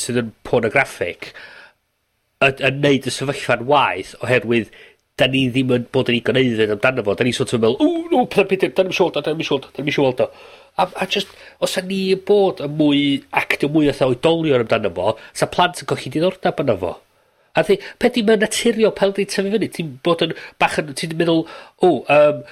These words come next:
be', be' 'dan ni'n, be' 'dan ni'n, yym,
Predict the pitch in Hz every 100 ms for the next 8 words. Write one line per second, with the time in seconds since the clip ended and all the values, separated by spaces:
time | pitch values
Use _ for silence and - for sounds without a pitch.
0 | - _ _ - 175 160 170 165 160 160
1 | 156 151 147 - 160 156 151 151 143 139
2 | 135 139 139 135 139 135